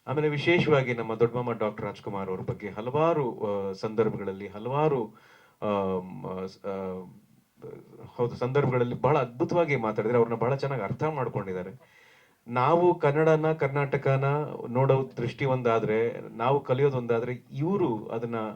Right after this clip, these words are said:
ಆ, ತಿಳ್ಕೊಂಡಿರೋದು, ಅದನ್ನ ಹೇಳುವಂಥದ್ದು, ಅದನ್ನ ತಮ್ಮ ಕಾದಂಬರಿಗಳ ಮುಖಾಂತರ, ತಮ್ಮ ಸಿನಿಮಾಗಳ ಮುಖಾಂತರ ಹೇಳುವಂಥ, ಆ,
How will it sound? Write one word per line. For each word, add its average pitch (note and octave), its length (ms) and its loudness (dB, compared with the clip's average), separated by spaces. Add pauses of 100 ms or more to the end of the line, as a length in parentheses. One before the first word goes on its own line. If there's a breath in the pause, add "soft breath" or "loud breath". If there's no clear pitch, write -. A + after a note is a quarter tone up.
(520 soft breath)
ಆ, G#2 280 -4
ತಿಳ್ಕೊಂಡಿರೋದು, A2 960 -2
ಅದನ್ನ G#2+ 300 -4
ಹೇಳುವಂಥದ್ದು, A2+ 840 0 (460 loud breath)
ಅದನ್ನ A2+ 300 -2
ತಮ್ಮ A2 300 -2 (680 soft breath)
ಕಾದಂಬರಿಗಳ C#3 640 2
ಮುಖಾಂತರ, G#2 600 -4
ತಮ್ಮ G2+ 260 -4
ಸಿನಿಮಾಗಳ D3 500 0
ಮುಖಾಂತರ A2+ 460 -6
ಹೇಳುವಂಥ, G#2+ 480 -4
ಆ, F#2 680 -8